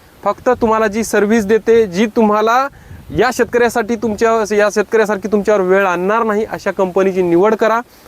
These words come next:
आणि तीच कंपनी जी आहे ते तुम्ही निवडा. मटेरियल सर्वांचं सारखं असतं आणि शासनानं या गोष्टीकडं जे आहे ते आवर्जून लक्ष द्यायला हवं.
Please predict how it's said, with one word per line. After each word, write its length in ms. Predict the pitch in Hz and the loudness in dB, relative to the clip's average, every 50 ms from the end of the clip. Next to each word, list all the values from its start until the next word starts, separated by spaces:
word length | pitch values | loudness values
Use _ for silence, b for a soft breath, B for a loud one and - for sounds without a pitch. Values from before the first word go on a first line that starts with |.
| B B | B B
आणि 180 | - 165 190 196 | -2 0 0 0
तीच 360 | - - - 233 269 240 - | -2 -2 0 0 0 0 0
कंपनी 400 | - 226 208 190 - 214 208 208 | -2 -2 0 0 0 0 0 2
जी 80 | 190 196 | 2 0
आहे 240 | 185 170 175 208 240 | 0 0 0 -2 -2
ते 380 | - - - - - - 180 | -4 -8 -20 -20 -6 -4 -4
तुम्ही 280 | 170 - 202 190 214 220 | 0 0 2 2 4 4
निवडा. 300 | 208 190 190 196 180 143 | 4 4 2 2 2 0
मटेरियल 420 | 135 139 147 139 - 175 196 202 | 0 -2 -4 -2 0 0 0 0
सर्वांचं 500 | 190 - 196 185 180 190 190 190 - 202 | -2 -2 0 0 0 0 -2 -2 -4 -6
सारखं 420 | 190 - - 170 180 170 - 202 202 | -6 -4 -4 -4 -4 -2 -2 -2 -2
असतं 300 | 190 180 - - 139 123 | -2 -2 -4 -6 -6 -4
आणि 160 | - 131 143 - | -4 -6 -6 -4
शासनानं 480 | - 165 151 - 196 202 208 196 196 208 B B B B B B B - | -4 -4 -4 -2 0 0 2 2 0 -2 B B B B B B B -2
या 100 | - 190 | 0 2
गोष्टीकडं 600 | 185 208 196 - - 262 262 247 254 226 233 240 | 2 0 0 -2 -2 -2 0 0 2 2 2 2
जे 140 | 202 226 | 2 0
आहे 260 | 226 208 196 214 226 302 b b b b b b - - - | 0 0 0 -2 -4 -8 b b b b b b -10 -2 0
ते 100 | 214 226 | 0 2
आवर्जून 560 | - - 160 170 202 226 208 208 254 247 226 | 2 2 0 2 2 2 2 2 2 2 2
लक्ष 280 | 190 190 - - - 254 | 0 -2 -4 -2 -2 0
द्यायला 300 | 247 240 240 233 233 220 | 2 2 2 0 0 0
हवं. 240 | 214 220 220 233 | 0 -2 -2 -4